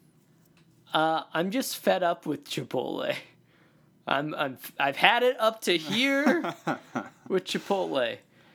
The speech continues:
Speaker 1: Uh, there's ju-, there, one, there's just better options.
Speaker 2: Yeah.
Speaker 1: Cafe Rio is much tastier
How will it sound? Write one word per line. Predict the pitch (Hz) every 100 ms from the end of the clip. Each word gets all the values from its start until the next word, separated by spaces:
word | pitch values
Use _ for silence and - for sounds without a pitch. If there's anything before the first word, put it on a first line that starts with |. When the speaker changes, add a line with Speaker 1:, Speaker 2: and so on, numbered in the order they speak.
| _ - _
Speaker 1:
Uh, | - 147
there's | 143 170 -
ju-, | 175 254
there, | 170 180
one, | 175 165 190 220 190
there's | 175 165
just | 165 123
better | 156 151 127
options. | 117 135 - 127 - 127 - 101
Speaker 2:
Yeah. | 90 - -
Speaker 1:
Cafe | 165 165 156
Rio | 151 156 139 127 123 - _ _ _ _ _
is | 156 127
much | 135 135 - - _
tastier | - 123 120 - 117 107 110